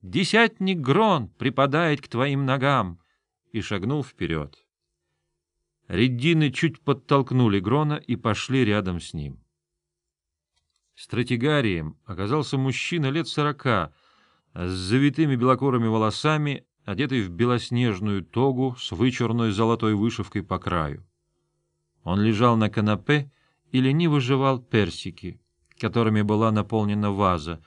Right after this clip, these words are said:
стоящая на маленьком столике под его рукой. Бросив на Грона равнодушный взгляд, он перевел его на придворного.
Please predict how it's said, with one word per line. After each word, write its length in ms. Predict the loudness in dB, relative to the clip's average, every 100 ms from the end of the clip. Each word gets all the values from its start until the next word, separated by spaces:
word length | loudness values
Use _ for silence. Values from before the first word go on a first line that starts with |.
| _
стоящая 680 | -14 -2 0 2 0 0 0
на 160 | 2 2
маленьком 520 | 2 2 0 -4 -6
столике 680 | -6 0 2 0 -4 -12 -14 _ _ -10
под 140 | -6
его 320 | 0 2 2 0
рукой. 500 | -4 -6 -8 -8 _ _ _ _ _ _ _ _ _ _ _
Бросив 600 | -8 0 4 4 0 -4
на 140 | -2 0
Грона 540 | 0 0 0 -2 -4
равнодушный 760 | -4 -4 -2 -2 -2 -2 -4 -6
взгляд, 500 | -4 -4 -2 -2 -6 _ _ _ _ _ _
он 180 | -6 -4
перевел 400 | 0 2 2 2
его 220 | 2 0
на 100 | 0
придворного. 800 | 0 0 0 0 0 -4 -6 -8